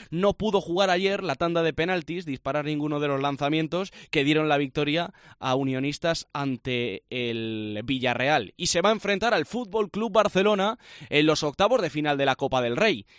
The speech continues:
Y tengo muchas ganas de saludar a Slavi porque está haciendo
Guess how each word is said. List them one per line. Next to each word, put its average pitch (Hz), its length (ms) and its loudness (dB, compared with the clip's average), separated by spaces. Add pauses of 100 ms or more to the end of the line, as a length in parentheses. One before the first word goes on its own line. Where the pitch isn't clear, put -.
Y 139 120 -4
tengo 214 300 2
muchas 196 540 2
ganas 202 340 0
de 170 120 0
saludar 165 540 0 (180)
a 135 160 -4
Slavi 165 340 0
porque 151 280 -4
está 156 140 -4
haciendo 160 220 -4